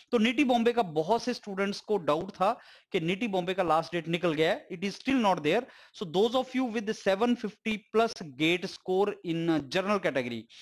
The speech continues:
सेवन फिफ्टी प्लस gate score general category में जिसको लगता है आने के चांस है, they should fill। आईई में वैसे भी number of seats this year are going to be more, maybe two hundred seats or something। And sustainably man-, sustainability management एक नया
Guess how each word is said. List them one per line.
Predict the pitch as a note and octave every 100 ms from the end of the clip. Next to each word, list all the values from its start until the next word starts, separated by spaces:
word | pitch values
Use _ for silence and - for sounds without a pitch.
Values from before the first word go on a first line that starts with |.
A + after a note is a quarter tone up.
| - - -
सेवन | G3+ G3 A#3
फिफ्टी | A3 F#3+ A3
प्लस | - F#3+ A3 - -
gate | D3 B2 D3+ F#3+ G3
score | - - F3+ F#3+
general | D#3 D3 E3+
category | F3 D#3+ E3 E3+ F3
में |
जिसको | D#3+ - F#3
लगता | C3+ C3+ - G#3+
है | G#3
आने | F3+ F#3
के | F#3
चांस | F#3 F3 F3
है, | A#3 C4+ - - -
they | F3 G#3
should | F3+ A#3
fill। | C#4 -
आईई | F3 F#3+ G#3 G3
में | G3+ F#3+
वैसे | E3+ -
भी | G3+ G3
number | E3+ E3+
of | E3+
seats | - F3+ - D#3+
this | - D#3
year | D#3 E3
are | D#3+
going | D3+ D3+ D3+
to |
be | D3 C#3+ B2+
more, | E3 D#3+ A#2 - - - -
maybe | D#3+ E3+ F#3
two | D#3
hundred | D#3 D3+
seats | - C#3+ -
or | C#3+
something। | - C3+ C3 A#3+ C#4+ - - _ F3
And | G3 F#3 G#3
sustainably | - B3+ C4+ C#4 B3
man-, | G#3 G#3+ E3+ -
sustainability | G3 - A3+ G#3+ A3 G#3+
management | G3+ D3+ E3+ F3 G3 G#3
एक | G3+ F#3+
नया | D#3 F3